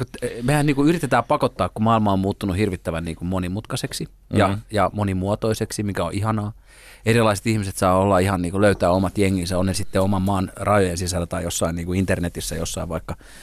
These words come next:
Speaker 1: Löydät
Speaker 2: Mhm.
Speaker 1: jostain Japanista jonkun tyypin, joka ajattelee sun kanssa samalla lailla jostain asiasta ja jne.
Speaker 2: Kyllä.
Speaker 1: Eli mie-, yritetään pakottaa meidät yhtenäiseksi, yhtenäiskulttuuriksi. Mun <clears throat> tota, frendi kertoi, se oli saanut tällaisen idean, että,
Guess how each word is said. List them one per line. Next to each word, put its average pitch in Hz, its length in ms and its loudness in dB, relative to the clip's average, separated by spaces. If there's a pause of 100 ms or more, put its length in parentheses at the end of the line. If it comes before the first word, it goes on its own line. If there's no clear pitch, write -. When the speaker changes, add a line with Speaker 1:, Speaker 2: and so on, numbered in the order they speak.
(160)
Speaker 1:
Löydät 92 180 4
Speaker 2:
Mhm. 76 100 -2
Speaker 1:
jostain 90 260 0
Japanista 87 480 0
jonkun 80 300 -6
tyypin, 82 300 -4
joka 78 200 -4
ajattelee 82 380 -6
sun 80 140 -10
kanssa 80 200 -8
samalla 82 260 -4
lailla 78 160 -8
jostain 80 340 -10
asiasta 82 420 -8
ja 82 60 -8
jne. 85 440 -6 (280)
Speaker 2:
Kyllä. 107 180 4
Speaker 1:
Eli 139 120 4
mie-, 170 180 4
yritetään 151 460 2
pakottaa 143 420 0
meidät 104 240 0
yhtenäiseksi, 90 840 -4
yhtenäiskulttuuriksi. 95 1000 -2 (840)
Mun 170 260 2 (220)
<clears throat> 156 220 4
tota, 143 260 2 (840)
frendi 160 280 2
kertoi, 104 300 0 (680)
se 123 80 2
oli 110 120 4
saanut 107 260 2
tällaisen 98 300 2
idean, 92 300 2
että, 80 280 -6